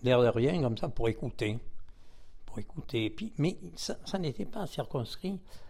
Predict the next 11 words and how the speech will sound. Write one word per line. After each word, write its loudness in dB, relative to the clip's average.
euh, -4
parce 0
que 0
vous 2
aviez 4
des, 0
hum, -4
marchands 0
des 0
quatre -8
saisons -2